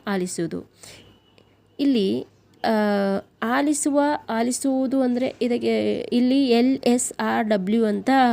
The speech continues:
ಬರುತ್ತೆ ಬೋಧನಾ ವಿಧಾನದಲ್ಲಿ. ಎಲ್ ಅಂದ್ರೆ ಲಿಸ್ನಿಂಗ್, ಲಿಸ್ನಿಂಗ್ ಅಂದ್ರೆ ಆಲಿಸುವಿಕೆ. ಎಸ್ ಅಂದ್ರೆ ಸ್ಪೀಕಿಂಗ್, ಸ್ಪೀಕಿಂಗ್ ಅಂದ್ರೆ ಮಾತ-,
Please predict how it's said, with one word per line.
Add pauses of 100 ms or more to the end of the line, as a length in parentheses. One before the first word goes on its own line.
(100)
ಬರುತ್ತೆ
ಬೋಧನಾ
ವಿಧಾನದಲ್ಲಿ. (360)
ಎಲ್
ಅಂದ್ರೆ
ಲಿಸ್ನಿಂಗ್,
ಲಿಸ್ನಿಂಗ್
ಅಂದ್ರೆ
ಆಲಿಸುವಿಕೆ. (300)
ಎಸ್
ಅಂದ್ರೆ
ಸ್ಪೀಕಿಂಗ್,
ಸ್ಪೀಕಿಂಗ್
ಅಂದ್ರೆ
ಮಾತ-,